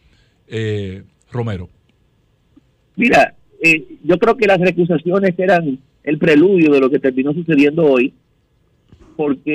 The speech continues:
Speaker 2: desde un primer momento esta magistrada, que como yo he definido es una jueza preta por té o a la carta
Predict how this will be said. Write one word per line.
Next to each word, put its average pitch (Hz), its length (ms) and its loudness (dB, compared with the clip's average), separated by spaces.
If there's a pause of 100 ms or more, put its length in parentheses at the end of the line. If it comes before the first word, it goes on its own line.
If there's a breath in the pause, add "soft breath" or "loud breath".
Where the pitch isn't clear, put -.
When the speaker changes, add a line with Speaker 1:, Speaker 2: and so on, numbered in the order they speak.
(100)
Speaker 2:
desde 147 200 2
un 165 80 -2
primer 185 280 0
momento 175 580 -2
esta 143 260 -4
magistrada, 156 680 0 (920)
que 117 140 -6
como 120 220 -4
yo 113 140 0
he 127 40 2
definido 143 480 -2
es 113 120 -10
una 110 260 -6
jueza 127 300 -4
preta 135 400 -4
por 135 180 -12
té 147 400 -8
o 113 80 -10
a 107 40 -2
la 101 120 0
carta 127 500 -6